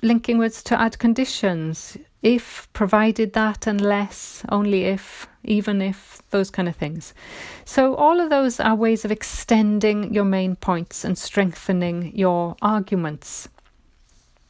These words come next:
Other little words for cohesion kind of tell the reader what you're doing. Um,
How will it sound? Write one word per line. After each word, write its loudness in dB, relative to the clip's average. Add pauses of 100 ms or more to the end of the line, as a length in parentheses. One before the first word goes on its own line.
(400)
Other 4
little 0
words 2
for -2
cohesion 2 (260)
kind 2
of -6
tell 4
the 2
reader 2
what 0
you're 0
doing. 2 (520)
Um, 2